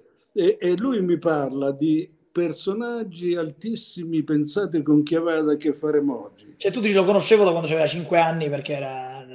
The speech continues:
Speaker 2: di
Speaker 1: Ma
Speaker 2: zona.
Speaker 1: no, ma, ma no, è stato, ha vissuto con me, ha sposato pure una ragazza del paese mio, quindi vuoi che non lo conosca?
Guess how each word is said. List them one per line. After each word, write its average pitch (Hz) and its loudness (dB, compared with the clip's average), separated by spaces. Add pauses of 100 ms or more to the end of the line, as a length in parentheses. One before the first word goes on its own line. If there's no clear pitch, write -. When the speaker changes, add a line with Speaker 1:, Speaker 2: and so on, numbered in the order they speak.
(100)
Speaker 2:
di 131 -18
Speaker 1:
Ma 170 4
Speaker 2:
zona. 214 4
Speaker 1:
no, 196 2
ma, 202 -2
ma 262 4
no, 269 4
è 156 6
stato, 175 -2
ha 175 -2
vissuto 185 -4
con 214 2
me, 214 -2
ha 156 -4
sposato 175 -4
pure 180 -10
una 175 -8
ragazza 170 -8
del 160 -10
paese 185 -8
mio, 185 -6
quindi 156 -4
vuoi 156 4
che 156 -10
non 160 -4
lo 160 -2
conosca? 156 -10